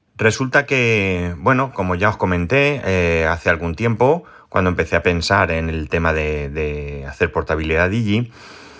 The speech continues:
me encontré con que ni Digi ni Vodafone Empresas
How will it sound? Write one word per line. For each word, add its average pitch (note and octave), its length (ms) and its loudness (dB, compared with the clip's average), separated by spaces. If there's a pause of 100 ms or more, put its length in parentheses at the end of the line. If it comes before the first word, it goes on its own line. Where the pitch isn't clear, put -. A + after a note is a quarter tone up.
(220)
me G2+ 100 0
encontré A#2+ 420 2
con A#2+ 460 2
que B2+ 380 0
ni F#2+ 560 0
Digi F#2+ 560 0 (140)
ni G#2+ 300 2
Vodafone F#2+ 560 4
Empresas G#2+ 720 0